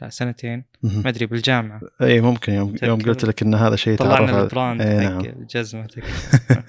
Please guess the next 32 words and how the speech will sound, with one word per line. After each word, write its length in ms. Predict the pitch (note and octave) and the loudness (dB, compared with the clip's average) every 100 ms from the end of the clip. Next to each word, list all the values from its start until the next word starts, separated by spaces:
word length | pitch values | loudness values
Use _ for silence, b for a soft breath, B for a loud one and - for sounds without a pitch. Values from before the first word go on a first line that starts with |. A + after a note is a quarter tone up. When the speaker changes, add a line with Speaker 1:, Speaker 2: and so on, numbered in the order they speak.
| A2 | -4
Speaker 2:
<laughs> 760 | - - - - - - C#3 A#2+ | -4 -14 -14 -14 -16 -8 -4 2
كانت 180 | D3 C#3+ | 2 4
تجربة 300 | D3 C3 A#2 | 4 4 4
جيدة، 420 | C3+ A#2 F#2+ F#2+ | 4 4 4 0
أقصد، 260 | G2 - G2 | -2 -4 -4
يعني. 380 | G2+ G#2 G#2 _ b b b b b b - - | -4 -6 -10 _ b b b b b b -8 -2
أه، 440 | B2 A2+ A2 B2 | 2 4 2 2
والحين، 380 | B2 B2 - - | 2 2 4 4
والإضافة، 640 | C3 C3+ C3+ C3+ D3 - A#2 | 4 2 2 4 4 2 -2
يعني، 320 | - - D3 - _ _ _ _ _ - C3+ | -2 -4 -10 -20 _ _ _ _ _ -12 -2
يعجبني 360 | B2 D3 C#3 | 2 4 6
جوجل 300 | A#2+ C3 A2+ | 6 6 4
عدم 260 | G#2 G#2+ G#2+ | 4 4 4
إهمال 360 | G#2 A2 G2+ | 4 4 4
التطبيقات 1120 | F#2+ F#2+ F#2 F2+ - - G#2+ - A#2+ A#2 G#2+ - | 2 0 -2 -2 -4 -6 -6 0 4 4 4 0
حقتها، 420 | - F#2 F2+ - | -2 -4 -4 -4
يعني. 120 | F#2 | -4
كل 160 | A2+ A#2+ | 0 2
شوي 160 | B2 | 4
يحطون 300 | A2+ G#2+ A2+ | 2 2 0
عليها 180 | G2+ G2+ | 2 0
شيء 160 | G2 G2+ | 2 0
جديد، 480 | G2 G2+ G2+ F#2+ - G#2+ | 0 0 0 -2 -8 -6
أنت 160 | A2 | -4
ما 80 | G#2 | -4
كنت 160 | G2+ F#2+ | -4 -6
تتوقع 260 | G2+ - | -6 -6
إنك 160 | F#2 - | -8 -8
تستخدمه، 460 | - G#2+ - G2+ | -6 -6 -6 -6
لكن 300 | G2+ - G2 | -4 -4 -6
بتستخدمه 560 | F#2+ - - - - F#2+ | -6 -6 -6 -8 -8 -8
وكذا. 280 | - B2+ | -8 -8